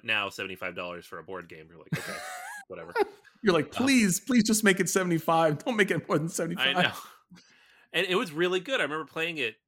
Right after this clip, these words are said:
Speaker 1: at a local game night, and I was like, "This is amazing. How much," you know, like, I looked it up. I'm like,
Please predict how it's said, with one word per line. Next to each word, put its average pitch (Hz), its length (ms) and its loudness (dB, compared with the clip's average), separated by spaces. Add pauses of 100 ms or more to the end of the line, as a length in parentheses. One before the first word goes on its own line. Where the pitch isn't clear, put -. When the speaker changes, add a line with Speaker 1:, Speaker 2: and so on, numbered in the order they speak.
(120)
Speaker 1:
at 117 120 -2
a 117 100 -4
local 107 320 -6
game 117 240 -6
night, 113 120 -6
and 95 60 -8
I 98 40 -8
was 107 80 -14
like, - 80 -18
"This 202 120 -10
is 156 60 -12
amazing. 123 520 -6
How 113 100 -8
much," 131 200 -8
you 135 80 -8
know, 95 140 -6
like, 98 180 -8
I 98 40 -6
looked 95 220 -8
it 92 60 -8
up. 101 160 -10
I'm 131 60 -16
like, 110 160 -12